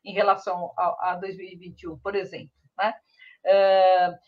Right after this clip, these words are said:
então, quer dizer, o que, o, no fundo, o que, o que o, o André tá,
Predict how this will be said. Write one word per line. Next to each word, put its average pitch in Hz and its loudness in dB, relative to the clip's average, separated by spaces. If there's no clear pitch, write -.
então, 381 2
quer 269 0
dizer, 220 -2
o 240 -8
que, - -14
o, 262 -8
no 370 -4
fundo, 392 0
o 254 -6
que, 330 -2
o 240 -8
que 320 -2
o, 202 -4
o 208 -2
André 196 -2
tá, 156 -4